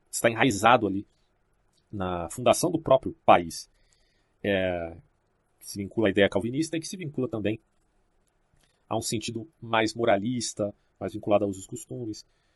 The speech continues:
mas que dá ferramental, né, que é, paradoxalmente também o puritanismo dá ferramental pra força moral, é, até porque, se a gente for ver, a força moral de um Martin Luther King só foi possível porque ele tinha uma fé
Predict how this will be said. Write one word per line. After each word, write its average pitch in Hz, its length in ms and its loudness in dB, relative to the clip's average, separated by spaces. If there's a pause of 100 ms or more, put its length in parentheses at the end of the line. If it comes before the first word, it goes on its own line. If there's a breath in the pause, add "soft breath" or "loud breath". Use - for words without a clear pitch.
mas 120 180 -2
que 160 100 -6
dá 165 140 6
ferramental, 160 680 2
né, 104 120 -6
que 110 120 -6
é, 95 160 2 (120)
paradoxalmente 110 680 -2
também 117 280 0
o 104 200 -6
puritanismo 104 480 -4
dá 107 100 0
ferramental 120 580 -2
pra 104 140 -4
força 107 300 -4
moral, 101 300 -6 (760)
é, 95 180 -8
até 95 180 -2
porque, 107 360 2
se 107 120 -6
a 101 40 -8
gente - 80 -12
for 98 140 -4
ver, 101 180 0 (520)
a 101 100 8
força 180 360 4
moral 104 240 4
de 104 60 -6
um 104 100 -8
Martin 127 320 -2
Luther 110 260 -2
King - 260 -4 (400)
só - 140 0
foi - 160 4
possível 147 520 -2 (340)
porque 139 420 -4
ele 127 160 0
tinha 131 280 -6
uma 131 180 -2
fé - 260 2